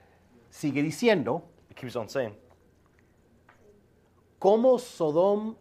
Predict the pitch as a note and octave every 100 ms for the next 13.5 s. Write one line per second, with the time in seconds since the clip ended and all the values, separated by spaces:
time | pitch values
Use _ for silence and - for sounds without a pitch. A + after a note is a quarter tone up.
0 | _ - D#3+ - E3+ D#3 - D#3+ E3+ D#3
1 | D3+ G#3 G#3+ G3+ F#3 E3+ C3+ B2+ C#3 C3+
2 | B2+ A#2+ B2 C#3+ D#3+ F3 - - _ _
3 | - C#3 C3+ B2 - F3 B2+ G#2+ - _
4 | _ B2+ B2 - E3 E3+ D3 C#3 B2 C3
5 | G#3 G#3 G#3+ G3+ D#3+ D3+ D3+ B2 C3+ D#3
6 | D#3 - B2+ D3 D#3+ D#3+ D3 A#2+ A#2+ A#2+
7 | D#3 E3 E3+ - C3+ B2 D3 F3 E3+ D#3+
8 | C3+ B2+ E3+ E3+ E3 - _ _ - F3+
9 | G3 G#3 G#3+ - D3+ - - F3 E3 B2
10 | A2+ - D3+ D3 D3+ - G3 G3 - F3+
11 | - - - A#3 A#3+ F3 E3+ D3 D#3 -
12 | - C#3+ D3+ E3 C#3+ - G#3+ G#3 - G3
13 | D#3+ C3+ F3 F3+